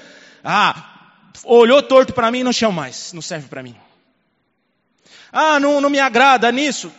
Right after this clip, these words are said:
não quero mais. Ah, você conhece aquele irmão? Não, eu conheço, mas ele, ele não dá. Que amor é esse, irmãos?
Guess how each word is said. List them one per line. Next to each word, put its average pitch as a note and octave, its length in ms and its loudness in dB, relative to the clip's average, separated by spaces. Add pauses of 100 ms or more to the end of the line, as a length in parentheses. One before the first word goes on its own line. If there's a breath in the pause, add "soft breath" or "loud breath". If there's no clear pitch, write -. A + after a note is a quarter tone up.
não E3+ 100 -8
quero D#3+ 200 -8
mais. - 680 -14 (720)
Ah, C4 380 2
você - 140 -10
conhece C#4+ 280 -4
aquele B3+ 220 0
irmão? A3 280 0
Não, G#3+ 220 -8
eu A#3 80 -4
conheço, A3+ 440 -10
mas G#3+ 200 -10
ele, G#3+ 140 -8
ele F3+ 540 -12
não F#3 120 -6
dá. C3+ 180 -10 (1160)
Que - 120 -8
amor C#4 280 -6
é A3 100 -4
esse, B3+ 300 -6
irmãos? C#3 640 -14